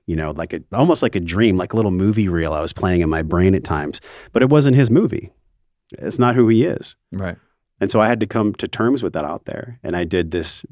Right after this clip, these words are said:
Speaker 1: beautiful ceremony on, like, day three where I'm kinda trembly 'cause your heart rate elevates when you fast like that.
Speaker 2: Mm-hmm.
Speaker 1: And I walked up on the side of the mountain and I, for people that don't know the Vision Quest, you go through three days of, like, hardcore ego stripping.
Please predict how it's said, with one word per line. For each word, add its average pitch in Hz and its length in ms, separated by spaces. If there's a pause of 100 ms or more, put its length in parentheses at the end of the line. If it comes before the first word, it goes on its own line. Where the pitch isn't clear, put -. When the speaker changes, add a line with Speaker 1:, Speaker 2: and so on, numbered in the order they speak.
(100)
Speaker 1:
beautiful 120 380
ceremony 95 500
on, 80 100
like, 78 220
day 82 200
three 90 480 (420)
where 80 140
I'm 80 240 (100)
kinda 110 180
trembly 110 840
'cause - 340 (100)
your 80 180
heart 80 180
rate 92 180
elevates 95 460
when 98 100
you 98 80
fast 98 320
like 110 140
that. 123 240 (160)
Speaker 2:
Mm-hmm. 95 320 (160)
Speaker 1:
And 82 100
I 80 220 (260)
walked 90 380
up 92 120
on 87 180
the 82 320
side 87 220
of 85 60
the 82 80
mountain 107 480
and 85 160
I, 78 240 (240)
for - 140
people 101 180
that 87 120
don't 85 120
know 82 140
the 78 80
Vision 85 260
Quest, 78 240
you 87 80
go 80 120
through 78 180
three 90 340
days 78 380
of, 76 120
like, 73 200
hardcore 78 840
ego 78 300
stripping. - 500